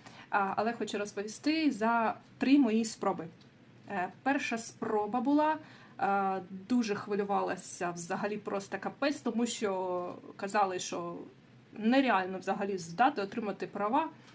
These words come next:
Е, перед цим хочу сказати, що взяти талони — це просто нереально. Це просто, якщо вам пощастить. Тому що я перший талон, е, десь, напевно,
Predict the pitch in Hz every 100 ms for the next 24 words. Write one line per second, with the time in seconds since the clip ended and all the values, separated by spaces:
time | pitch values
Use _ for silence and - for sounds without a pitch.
0 | - - - - - 196 190 180 180 240
1 | 247 - 247 202 - 220 220 - 208 -
2 | - 196 226 208 254 277 254 220 196 190
3 | 254 349 262 175 - - - - - -
4 | - 220 233 254 294 277 233 220 185 170
5 | 170 - - - - - - - 214 -
6 | 320 - 208 - 220 208 196 202 - -
7 | - - - - - - - 214 247 285
8 | 247 220 247 294 - 240 285 - 240 220
9 | 226 311 339 330 - 202 190 180 285 285
10 | 233 220 254 240 233 226